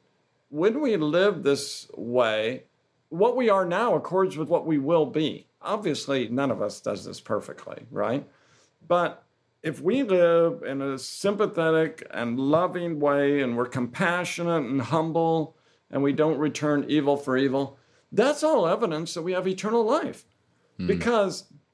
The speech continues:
Speaker 1: that doesn't come from us. That's why Peter started the letter the way he did. So,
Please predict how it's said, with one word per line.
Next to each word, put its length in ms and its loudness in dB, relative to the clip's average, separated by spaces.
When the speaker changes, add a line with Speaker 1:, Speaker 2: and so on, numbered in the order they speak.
Speaker 1:
that 200 2
doesn't 260 0
come 200 -2
from 200 -2
us. 380 -6
That's 220 0
why 120 2
Peter 340 -2
started 400 -2
the 80 2
letter 340 2
the 100 0
way 200 4
he 40 0
did. 380 0
So, 540 2